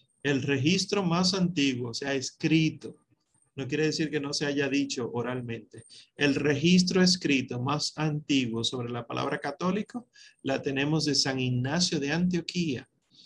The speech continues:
que era discípulo de San Juan y evangelizado por San Pedro, donde en una de sus cartas él dice,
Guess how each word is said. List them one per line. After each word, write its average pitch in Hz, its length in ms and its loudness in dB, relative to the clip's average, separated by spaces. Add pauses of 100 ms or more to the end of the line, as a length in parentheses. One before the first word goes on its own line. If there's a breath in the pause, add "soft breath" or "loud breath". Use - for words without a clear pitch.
(280 loud breath)
que 139 280 2
era 147 200 4
discípulo 131 840 -2 (320)
de 135 540 2
San 143 340 -4
Juan 143 520 0
y 139 440 2
evangelizado 131 800 -2
por 165 180 -2
San 170 300 -2
Pedro, 127 480 -4 (800 soft breath)
donde 139 540 2
en 127 120 0
una 151 180 0
de 156 80 2
sus 156 220 -2
cartas 135 500 0
él 143 200 -2
dice, 120 520 -4